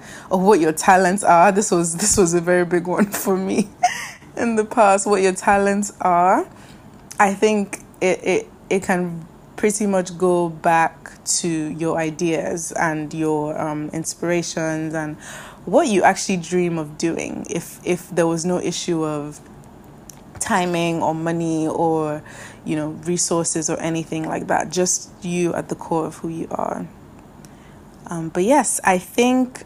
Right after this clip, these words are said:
I'm just gonna go ahead now and give you guys a few tips to actually, um, bringing your ideas to fruition and seeing them to completion, because I think that is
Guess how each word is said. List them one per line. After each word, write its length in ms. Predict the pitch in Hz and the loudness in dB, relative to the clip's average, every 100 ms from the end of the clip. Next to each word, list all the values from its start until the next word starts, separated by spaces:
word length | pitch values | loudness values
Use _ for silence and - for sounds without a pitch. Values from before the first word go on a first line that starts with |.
| - | 0
I'm 160 | 190 190 | 2 2
just 220 | 247 - | 0 2
gonna 180 | 220 185 | 2 4
go 180 | 196 | 4
ahead 320 | 185 180 190 180 | 4 2 0 0
now 300 | 175 170 170 | 0 0 0
and 160 | 165 | -4
give 200 | 160 175 | -6 -6
you 100 | 170 | -4
guys 300 | 160 165 160 | -2 -2 -2
a 80 | 165 | -6
few 420 | - 180 175 170 165 | -8 -6 -4 -4 -4
tips 600 | - - 175 220 - - | -6 -2 0 0 -2 -4
to 160 | - - | 0 0
actually, 580 | 170 - 185 175 165 170 - - - - - | 0 -4 -4 -2 -2 -6 -12 -18 -18 -20 -8
um, 420 | 160 160 156 156 - - - | -4 -4 -6 -10 -14 -18 -2
bringing 320 | 196 202 202 | 0 2 0
your 120 | 175 | 2
ideas 400 | 170 165 175 175 | 2 2 0 -2
to 120 | - | -6
fruition 640 | 175 170 175 170 - 170 165 | -8 -4 -4 -4 -4 -4 -2
and 320 | 160 160 160 - - - - - - - - - | -4 -4 -8 -14 -20 -20 -20 -20 -20 -20 -20 -8
seeing 520 | - - 220 202 196 185 | -2 0 2 2 2 2
them 180 | 170 | 0
to 140 | 170 175 | 0 -4
completion, 680 | 175 165 - 170 - 160 156 | -4 -6 -4 -4 -4 -6 -6
because 220 | 151 165 | -4 -4
I 80 | 151 | -4
think 380 | - 226 190 | 0 2 4
that 140 | 180 165 | 4 4
is 220 | 156 | 2